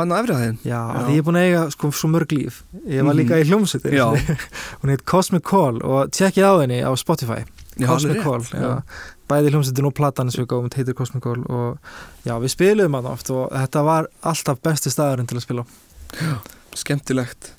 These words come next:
Speaker 2: Já, já.
Speaker 1: Það er, þetta var geggjaður staður. Ég, mig, mig minnir að hafi séð þarna Agent Fresco spila, ef ég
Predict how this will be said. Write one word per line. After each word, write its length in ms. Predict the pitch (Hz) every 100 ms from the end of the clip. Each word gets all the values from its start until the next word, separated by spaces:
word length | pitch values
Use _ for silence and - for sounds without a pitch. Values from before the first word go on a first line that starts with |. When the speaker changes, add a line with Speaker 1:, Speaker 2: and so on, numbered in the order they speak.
| -
Speaker 2:
Já, 140 | 135 127
já. 200 | 117 113 117
Speaker 1:
Það 160 | - 131
er, 120 | 131 -
þetta 160 | - 131
var 60 |
geggjaður 300 | - 143 127
staður. 200 | - 123
Ég, 100 | 120
mig, 140 | 120 127
mig 120 | 131
minnir 180 | 135 139
að 60 | 147
hafi 140 | 135
séð 240 | - 143 131
þarna 280 | 131 123 117
Agent 320 | 135 139 120
Fresco 340 | 156 202 -
spila, 380 | 123 143 123 120 139 - _
ef 100 | 123
ég 180 | 127 123